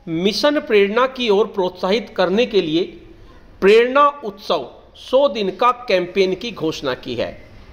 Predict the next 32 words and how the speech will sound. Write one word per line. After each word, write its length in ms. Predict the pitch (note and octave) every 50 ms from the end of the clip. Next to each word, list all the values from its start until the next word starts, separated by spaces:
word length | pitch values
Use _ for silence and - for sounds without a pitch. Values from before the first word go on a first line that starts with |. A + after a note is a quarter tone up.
| - - C3+
देखिए, 500 | C#3+ F3 F3 - C#4 D#4 - - - - - - - - - -
प्रेरणा 360 | G3 G3 G3+ G#3+ A3+ B3 B3
ज्ञानोत्सव 500 | A3 F#3+ F#3+ F#3 F#3+ G#3 G3+ G3+ - A#3+
से 120 | A#3 A#3+ A3+
संबंधित 440 | G#3 F3+ F3 F3 F3+ F#3+ G3 G3 F#3+
मैंने 180 | D#3+ D#3+ E3
वीडियो 280 | D3 D3+ D3+ D3+ F#3 F#3+
बनाई 280 | D#3+ C#3+ C#3+ C#3+ C#3+
थी, 140 | C#3+ - A3+
आप 180 | A3 E3 D#3 D3+
उस 100 | - - D3
वीडियो 180 | C#3+ E3 F#3
को 120 | F#3 - D#3+
देखिए, 400 | C#3 C#3 C#3 - G#3 B3+ B3+ - - - - -
तो 60 | A#3
उसमें 220 | F#3+ F3+ - A3+ A3
मैंने 180 | G3 F#3+ F3
बताया 240 | D3+ C#3 - C#3+ C#3+
था 120 | C#3+ G#3+
कि 120 | A#3+ C#4+ C#4
सौ 300 | - - - G#3 B3 B3+
दिन 220 | G3 G#3 F#3+ F3+
का 160 | - - A3
कैंपेन 640 | A#3 - - E3+ D3+ D3+ C#3+ D3+ - F#3+ G3+ A3+ A3+
की 160 | A3+ B3 A#3+
घोषणा 400 | F#3+ E3+ E3+ E3+ - - G3 A3
की 240 | G#3+ - E3 D3+ E3
है 400 | F3+ G#3 - - - - - - -
उत्तर 260 | G#3+ G#3 - A#3 G#3
प्रदेश 360 | G#3 G3+ D3+ D#3+ E3 E3 -
सरकार 360 | D#3+ C#3 C#3 - D#3+ D#3+ E3
ने, 240 | F3 G#3 A#3+ C4